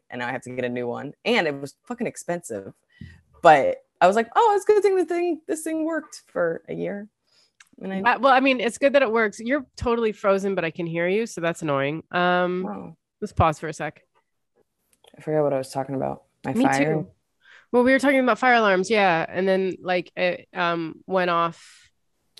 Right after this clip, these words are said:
Speaker 1: Well, yeah, I mean, it, it's so funny because it, like, went off and it was, like, really hard to, like, disengage, which is, like, great in some sense if it was a real fire, but, like, when it's not a fire and you're just, like, in your P Js and you're so scared a bunch of fire, like,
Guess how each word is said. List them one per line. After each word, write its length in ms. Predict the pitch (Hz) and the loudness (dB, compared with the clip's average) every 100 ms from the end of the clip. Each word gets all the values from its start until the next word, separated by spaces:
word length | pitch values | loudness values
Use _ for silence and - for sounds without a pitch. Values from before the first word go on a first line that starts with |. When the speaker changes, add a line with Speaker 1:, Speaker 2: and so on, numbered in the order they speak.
| - - - - - - - | -20 -20 -20 -16 -16 -8 6
Speaker 1:
Well, 100 | 277 | 10
yeah, 240 | 269 208 | 10 10
I 100 | 185 | 6
mean, 160 | 220 214 | 4 4
it, 240 | 214 - - | 4 4 2
it's 180 | 208 | 2
so 120 | 262 233 | 4 4
funny 260 | 214 220 | 2 2
because 320 | 175 160 170 | 2 2 4
it, 120 | 165 151 | 4 4
like, 180 | 156 170 | 2 2
went 140 | 180 | 4
off 180 | 185 180 | 4 2
and 80 | 160 | 2
it 60 | |
was, 120 | 143 151 | 2 2
like, 120 | 135 | 0
really 440 | 131 156 180 170 151 | 0 4 6 6 4
hard 380 | 139 151 147 - | 6 6 6 4
to, 100 | 143 | 4
like, 220 | 123 117 | 4 4
disengage, 680 | 151 156 143 135 160 214 170 | 0 0 2 4 4 4 2
which 200 | 160 151 | 0 0
is, 140 | 135 | 4
like, 260 | 143 127 - _ _ | 4 4 -2 _ _
great 500 | 240 262 190 175 - _ - | 8 8 8 2 -4 _ -6
in 120 | 208 | -2
some 200 | 240 202 | 0 0
sense 480 | 208 131 131 156 - - | 2 0 0 -6 -6 -4
if 120 | 156 | 0
it 20 | |
was 120 | 156 | 2
a 60 | 156 | 4
real 160 | 165 160 | 4 4
fire, 540 | 180 170 147 123 123 | 6 6 6 2 0
but, 160 | 147 - | -2 2
like, 280 | 135 131 - | 2 2 -2
when 120 | 156 | -2
it's 140 | 156 156 | -2 2
not 180 | 160 175 | 4 4
a 40 | |
fire 420 | 170 135 135 135 | 4 4 6 4
and 180 | 110 143 | 2 -2
you're 100 | 139 | -4
just, 140 | 139 151 | -4 -4
like, 120 | 143 | -2
in 140 | 156 | -2
your 100 | 147 | -2
P 180 | 131 160 | -2 -4
Js 220 | 156 147 | 0 0
and 100 | 143 | 0
you're 100 | 135 | -2
so 180 | 135 151 | 0 -2
scared 320 | 143 - 143 | 0 0 0
a 40 | 131 | 2
bunch 200 | 143 135 | 0 -2
of 80 | - | -2
fire, 260 | 123 131 - | 0 0 0
like, 200 | 139 | -2